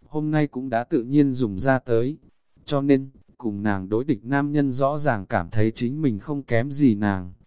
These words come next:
lại vẫn là bị buộc cái luống cuống tay chân, trên người đã treo mấy chỗ bị thương. Tình nhi đắc thế không buông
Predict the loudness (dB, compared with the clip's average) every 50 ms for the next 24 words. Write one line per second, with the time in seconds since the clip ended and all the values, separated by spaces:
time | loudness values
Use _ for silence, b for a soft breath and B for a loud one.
0 | _ _ -8 -6 -6 -6 -6 -6 -6 -6 -6 -4 -2 -2 -2 0 0 -2 -2 -2
1 | -4 -6 -6 -6 -4 -4 -2 -2 -2 -2 -2 -4 -4 -8 -8 -8 -8 -6 -2 0
2 | 0 0 2 2 0 0 0 -4 -12 -18 -20 _ _ _ -4 -2 0 0 0 0
3 | 0 0 0 0 0 -2 -2 -2 0 2 2 2 0 0 0 0 0 0 0 -2
4 | -4 -4 -2 -2 -4 -4 -4 -4 -4 -2 -2 -4 -8 -12 -18 _ _ _ _ _
5 | _ _ _ _ -2 -2 -2 -2 2 4 6 6 6 4 0 0 0 0 0 0
6 | -2 -4 -6 -6 -4 -2 -2 -2 -4 -4 -10